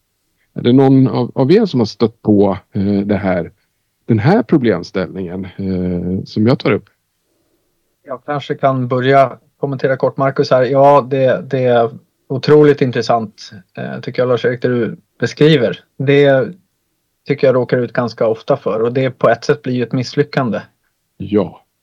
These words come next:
Speaker 2: Eh, därför att det är inte, det är inte min uppgift. Det är inte min uppgift att lösa problemen. Det är, det är gruppens uppgift.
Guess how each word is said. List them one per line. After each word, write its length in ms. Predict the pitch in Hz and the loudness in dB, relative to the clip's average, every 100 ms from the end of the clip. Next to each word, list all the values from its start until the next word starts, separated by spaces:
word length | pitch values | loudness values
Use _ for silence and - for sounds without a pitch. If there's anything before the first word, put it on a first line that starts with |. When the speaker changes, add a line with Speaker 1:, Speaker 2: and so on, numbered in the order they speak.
| - | -8
Speaker 2:
Eh, 240 | 127 127 | -4 -2
därför 300 | 123 131 - | 0 0 2
att 80 | 123 | -2
det 60 | 135 | 0
är 60 | |
inte, 220 | 135 127 | -2 0
det 120 | 113 139 | 0 2
är 40 | |
inte 180 | 139 139 | 2 2
min 140 | 120 | 0
uppgift. 720 | 120 120 143 113 - - - - | 0 0 -2 -2 -8 -20 -12 -2
Det 60 | |
är 40 | 139 | -2
inte 140 | 127 | 2
min 140 | 127 | 2
uppgift 300 | 120 - 113 | 0 -2 -4
att 120 | 113 123 | -4 0
lösa 280 | 113 107 | 0 0
problemen. 480 | 120 127 113 - 110 | -4 -2 -4 -4 -4
Det 160 | 120 120 | 2 2
är, 240 | 101 92 | 2 -2
det 120 | 117 | -2
är 40 | 131 | 0
gruppens 440 | 127 131 - 139 | 2 2 0 0
uppgift. 540 | 123 - 95 - - | -2 -4 -12 -12 -20